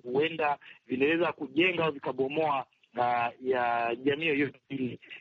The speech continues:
yaani uandishi habari na wale wanaotumia hivyo vyombo wasipojihadhari. Kwa hivyo naona kwamba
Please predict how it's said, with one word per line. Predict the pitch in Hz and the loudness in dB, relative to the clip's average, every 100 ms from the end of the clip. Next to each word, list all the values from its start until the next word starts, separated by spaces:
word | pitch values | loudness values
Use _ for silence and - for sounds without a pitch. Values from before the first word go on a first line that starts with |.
| - | -2
yaani | 135 143 143 139 | -2 -2 -4 0
uandishi | 127 127 127 147 143 | 0 0 -2 -2 0
habari | 139 127 139 143 143 139 | 0 0 0 0 -2 -4
na | 131 | -2
wale | 139 | 0
wanaotumia | 135 135 135 131 139 | 0 0 -2 -2 0
hivyo | 135 131 123 117 113 | 0 2 -2 -2 -6
vyombo | 107 151 147 143 - - _ | 0 0 2 -2 -4 -18 _
wasipojihadhari. | 123 - 143 - 127 120 113 113 - 117 120 117 131 123 110 | -8 -6 -8 0 0 0 -2 -8 -10 -6 -2 -2 0 -2 -4
Kwa | 107 175 | -2 -2
hivyo | 226 | 0
naona | 233 233 196 | -2 -2 0
kwamba | 208 202 151 | 0 0 -4